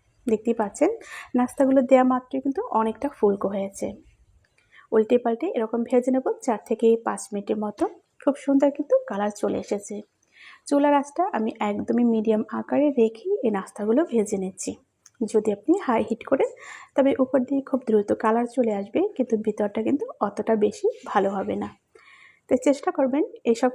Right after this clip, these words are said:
কাজ করার জন্য একটু ধৈর্য সহকারে কাজ করার জন্য। নাস্তাগুলো যখন ভাজা হয়ে গিয়েছে, দারুণ একটা কালার চলে এসেছে, ওই মুহূর্তে আমি তেল ঝরিয়ে তুলে নিচ্ছি। প্রথম ব্যাচ আমার কিন্তু ভাজা হয়ে গেছে, একইভাবে আমি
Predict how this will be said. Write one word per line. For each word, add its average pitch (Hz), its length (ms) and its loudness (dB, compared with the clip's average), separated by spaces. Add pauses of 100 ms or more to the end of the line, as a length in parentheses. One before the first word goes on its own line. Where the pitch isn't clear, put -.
কাজ 254 200 -2
করার 220 220 -2
জন্য 220 200 2
একটু 220 200 2
ধৈর্য 220 240 0 (120)
সহকারে 220 420 0 (560)
কাজ 214 180 -4 (100)
করার 208 300 0
জন্য। 196 160 -4 (1000)
নাস্তাগুলো 294 420 2 (100)
যখন 302 240 2 (140)
ভাজা 226 300 0
হয়ে 214 220 -2
গিয়েছে, 220 240 -4 (120)
দারুণ 214 340 -2
একটা 214 200 -8
কালার 220 300 0
চলে 254 200 2
এসেছে, 254 240 -4 (200)
ওই 240 160 4
মুহূর্তে 254 260 0
আমি 233 120 0 (140)
তেল 226 240 2
ঝরিয়ে 302 300 2
তুলে 208 260 4
নিচ্ছি। 196 280 -8 (800)
প্রথম 294 360 4 (100)
ব্যাচ 233 200 2 (220)
আমার 220 220 -2
কিন্তু 226 200 0 (140)
ভাজা 196 320 2
হয়ে 190 260 -2
গেছে, 196 240 -8 (340)
একইভাবে 302 500 2
আমি 370 100 0